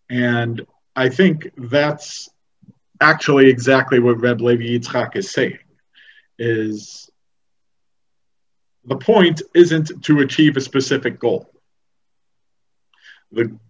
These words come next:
goal is not to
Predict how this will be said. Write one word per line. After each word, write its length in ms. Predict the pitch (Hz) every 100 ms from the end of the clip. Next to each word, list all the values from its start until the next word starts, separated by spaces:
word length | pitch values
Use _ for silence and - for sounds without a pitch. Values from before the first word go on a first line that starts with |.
| _
goal 400 | 208 175 156 160
is 240 | 147 135
not 540 | 143 190 160 147 - - _ _ -
to 880 | 151 143 139 139 135 131 127 -